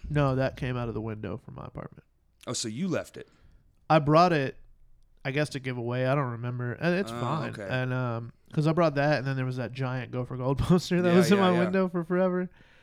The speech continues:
Speaker 1: And I told Spencer, I was like, "That's, like," it was my idea, but then I was like, "This has been up for a while. It needs to go."
Speaker 2: Yeah.
Speaker 1: And, uh, then, you know, I was taking that down, so I took that down too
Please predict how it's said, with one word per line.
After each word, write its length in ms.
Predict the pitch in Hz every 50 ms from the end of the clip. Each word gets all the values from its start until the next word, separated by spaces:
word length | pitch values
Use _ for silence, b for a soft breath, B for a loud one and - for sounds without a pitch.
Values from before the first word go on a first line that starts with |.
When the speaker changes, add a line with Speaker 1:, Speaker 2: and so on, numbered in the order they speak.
| b b b b
Speaker 1:
And 100 | b 143
I 60 | 147
told 200 | 143 156 170 160
Spencer, 320 | 131 - 170 185 165 - 165
I 20 | 151
was 180 | 156 156 139 143
like, 320 | 147 143 139 135 - - _ -
"That's, 280 | 131 147 - - - - _ -
like," 260 | 131 135 131 - - _ -
it 80 | 147
was 140 | 170 180 156
my 220 | 151 175 180 165 143
idea, 320 | 131 131 156 175 170 156
but 120 | 135 135 131
then 100 | 131 131
I 40 | 127
was 140 | 131 127
like, 220 | 131 131 120 117 - _ b b b b b b b b b b
"This 100 | 143 143
has 60 | 139
been 100 | 143 147
up 140 | 160 160 -
for 80 | 170
a 60 | 160
while. 540 | 156 156 156 156 151 151 147 143 143 139 - _ _ _ _ _ _ _ _ _ _ _ _ _ _ _ _
It 80 | - 143
needs 200 | 147 143 135 123
to 80 | 127
go." 500 | 110 135 139 143 143 139 139 139 135 131 - _ _ -
Speaker 2:
Yeah. 280 | 113 113 104 101 95 95
Speaker 1:
And, 340 | - 135 131 131 127 123 120 120
uh, 240 | 120 117 117 113 117
then, 320 | 139 147 147 135 131 - - - -
you 120 | 139 143
know, 60 | 135
I 20 | 127
was 80 | 131
taking 220 | - 156 143 131 131
that 160 | 135 135 123
down, 220 | 127 120 117 120 117
so 80 | -
I 40 | 120
took 160 | - 131 120
that 140 | 123 120 113
down 160 | 120 110 113 117
too 340 | - - 117 113 113 120